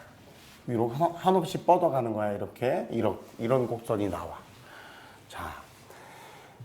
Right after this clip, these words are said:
우리는 이제 Y는 X제곱에 대한 그래프를 일단 그려봤어. 그려보고 나서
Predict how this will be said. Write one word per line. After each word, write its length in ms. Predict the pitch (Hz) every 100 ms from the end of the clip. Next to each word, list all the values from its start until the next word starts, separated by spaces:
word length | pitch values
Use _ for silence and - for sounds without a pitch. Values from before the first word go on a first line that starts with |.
| - - -
우리는 380 | 110 135 156 113
이제 500 | 113 127 143 151 92
Y는 560 | 87 90 120 156 165 156
X제곱에 840 | 107 - 147 135 - 117 127 123
대한 360 | 120 117 120 117
그래프를 680 | 117 123 - 120 147 185 -
일단 320 | 113 - 92
그려봤어. 720 | - 123 104 - 95 - 82 - - - -
그려보고 800 | 120 120 101 104 - - 120 123
나서 560 | 90 95 170 127 -